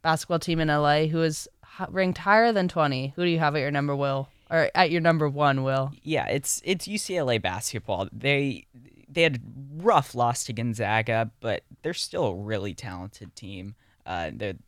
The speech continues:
Speaker 2: they're still the favorites in the Pac-twelve. Um, last night to open Pac-twelve play, they beat Colorado seventy-three to sixty-one. Um, and that was despite, uh, an early injury, um, after just, he was in the game for just seven minutes, Jaime Jaquez Junior.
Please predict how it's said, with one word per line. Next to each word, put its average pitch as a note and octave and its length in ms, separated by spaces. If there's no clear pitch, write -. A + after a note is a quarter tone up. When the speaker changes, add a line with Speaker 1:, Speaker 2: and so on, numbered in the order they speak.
Speaker 2:
they're A#2+ 140
still D3 240
the A2 80
favorites F#2 520
in G2+ 40
the - 60
Pac-twelve. F2 800
Um, F2 380
last G#2 260
night G2+ 200
to - 100
open D#2+ 240
Pac-twelve - 480
play, F#2 160
they F#2+ 120
beat F2 200
Colorado G2+ 680
seventy-three A2 640
to F#2 80
sixty-one. A2+ 920
Um, G2+ 360
and G#2 120
that D#3+ 120
was C#3 180
despite, - 640
uh, G2+ 380
an A2 120
early A2 320
injury, B2 600
um, G2+ 280
after G#2+ 280
just, - 400
he - 180
was A2 180
in G#2 100
the G2+ 60
game G2 200
for G#2 100
just - 240
seven G#2 240
minutes, G#2 360
Jaime G2+ 280
Jaquez F#2+ 480
Junior. B2+ 520